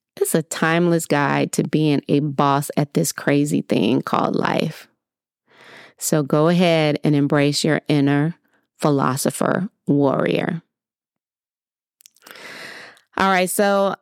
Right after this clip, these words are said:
I spilled the tea of my fun-filled sailing tale, um, and I hope it hits you in the adventurous bone.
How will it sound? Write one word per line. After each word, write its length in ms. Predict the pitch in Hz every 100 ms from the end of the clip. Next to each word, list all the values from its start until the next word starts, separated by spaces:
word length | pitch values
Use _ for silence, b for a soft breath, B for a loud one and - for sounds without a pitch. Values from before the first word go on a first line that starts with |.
| -
I 360 | 185 190 202 208
spilled 420 | - - 220 247
the 80 | 240
tea 400 | - 240 277 -
of 140 | 202
my 240 | 214 220 220
fun-filled 880 | - 226 254 - 254 247 254 226 -
sailing 460 | 214 220 285 285
tale, 580 | 269 220 214 226 277 320 - -
um, 440 | 180 185 185 202 -
and 160 | 196 196
I 80 | -
hope 320 | - 294 -
it 60 |
hits 340 | 277 285 - -
you 260 | 269 269 466
in 220 | 233 240
the 220 | 240 233 -
adventurous 540 | 190 214 277 240 214
bone. 480 | 196 196 302 - 202